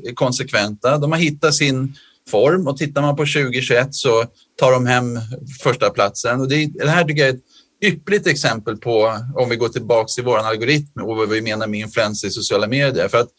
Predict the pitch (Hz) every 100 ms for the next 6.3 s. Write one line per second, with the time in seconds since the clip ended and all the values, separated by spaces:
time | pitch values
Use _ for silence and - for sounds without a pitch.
0 | _ - - - - - 135 175 185 185
1 | 185 143 _ _ _ _ _ - 151 147
2 | 135 - 160 147 123 143 175 160 147 135
3 | 135 131 147 127 123 127 120 120 120 120
4 | 151 147 127 117 143 139 127 127 123 120
5 | 120 - 120 123 117 113 110 113 110 95
6 | 95 143 175